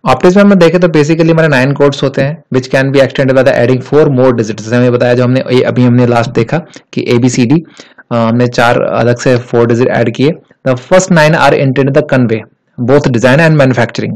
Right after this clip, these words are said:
and the interpretation of the first nine digit is defined by in figure five, यानी कि फर्स्ट फाइव डिजिट वो इंटरप्रिटेशन को शो करते हैं नाइन में से। The first five digit one, two, three, four, five are called form code।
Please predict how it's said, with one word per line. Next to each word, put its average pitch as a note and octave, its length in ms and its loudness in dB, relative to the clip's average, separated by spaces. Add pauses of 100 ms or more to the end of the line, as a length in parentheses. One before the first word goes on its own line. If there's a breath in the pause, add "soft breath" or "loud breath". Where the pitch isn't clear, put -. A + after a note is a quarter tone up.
(500 loud breath)
and C3+ 60 0
the D3+ 100 2
interpretation D#3+ 440 2
of F3+ 100 4
the F3+ 60 -6
first F3 280 0
nine D#3+ 240 2
digit F3+ 120 4 (1080)
is C#3+ 140 0
defined C#3 380 0
by C#3+ 140 4
in C#3+ 80 2
figure C3+ 300 0 (260)
five, B2+ 340 2 (400 loud breath)
यानी B2+ 140 -4
कि D3 120 -2
फर्स्ट D#3+ 280 0
फाइव C#3+ 180 2
डिजिट D3 240 2
वो D3+ 120 4
इंटरप्रिटेशन C#3 560 -2 (320)
को D3 180 -2
शो D3+ 200 -2
करते D3 220 0
हैं D#3 60 -2
नाइन C#3 200 0
में D3 120 0
से। E3+ 160 0
The - 380 -8
first E3+ 260 0
five D3+ 180 0
digit D3 200 2
one, C3 140 0
two, C#3 160 0
three, C#3 260 0
four, C3 120 2
five B2+ 240 0
are - 80 -6
called D#3+ 220 2 (600)
form C#3 320 4
code। A#2 200 2